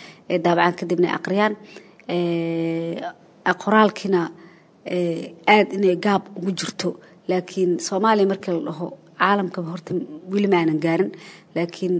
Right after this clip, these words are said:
warbaahinada qaar waxay isku dayayaan in yacni akhriskii, qoraalkii ay horumariyaan.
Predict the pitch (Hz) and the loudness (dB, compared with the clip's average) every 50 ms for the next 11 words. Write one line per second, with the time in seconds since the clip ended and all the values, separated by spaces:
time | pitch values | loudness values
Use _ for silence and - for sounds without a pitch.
0 | - - 175 175 175 180 190 196 214 196 190 - - 196 185 180 170 185 170 - | -2 -4 -6 -4 -4 -4 -4 -4 -4 -6 -6 -4 -4 -4 -4 -4 -6 -6 -6 -6
1 | - - - 202 180 180 175 165 165 165 165 165 - - 202 196 185 165 156 160 | -8 -10 -8 -4 -2 0 0 0 -2 -4 -4 -4 -2 -2 -2 -2 -2 -2 -2 -2
2 | 165 170 160 165 - - - - - - - - - 190 - - 196 180 - - | -2 -2 -2 -4 -8 -14 -20 -20 -20 -18 -10 -6 -6 -6 -6 -6 -6 -6 -6 -6
3 | - - 180 170 - - - - 180 196 190 185 180 - - - - - 165 170 | -4 -4 -4 -4 -4 -6 -8 -6 -4 -4 -4 -4 -4 -6 -8 -8 -6 -6 -4 -2
4 | 196 185 175 165 160 170 170 170 170 | 0 0 2 2 4 4 4 4 2